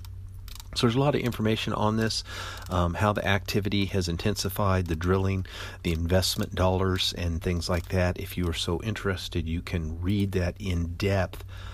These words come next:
Um, but what I want to talk about now, there was another gold article here.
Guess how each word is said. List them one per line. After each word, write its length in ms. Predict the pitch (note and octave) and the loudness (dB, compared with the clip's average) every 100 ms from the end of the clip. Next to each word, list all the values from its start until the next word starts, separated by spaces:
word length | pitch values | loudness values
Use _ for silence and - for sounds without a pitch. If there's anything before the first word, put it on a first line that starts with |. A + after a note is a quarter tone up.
| - - | -12 -2
Um, 340 | F2+ F2 E2 E2+ - - - - - - | 2 2 2 -4 -10 -12 -12 -12 -12 -6
but 160 | F#2+ - | -2 0
what 180 | G2 B2 | 2 2
I 20 | |
want 320 | C#3+ A2 G2+ | 2 2 2
to 80 | - | 0
talk 240 | F#2+ F2+ | 0 0
about 340 | F2 F2 F2 F#2 | 0 2 2 2
now, 320 | F#2+ F#2 F2 | 2 4 2
there 120 | F2+ | 0
was 200 | A2+ B2+ | 0 -2
another 400 | F2+ F#2 F#2 F2+ | 0 0 0 0
gold 460 | E2+ - F2 E2+ E2 | -2 -2 0 0 -2
article 460 | F#2+ F2+ F2+ - E2+ | 0 0 0 -4 -6
here. 380 | - E2 E2+ | -4 -2 -2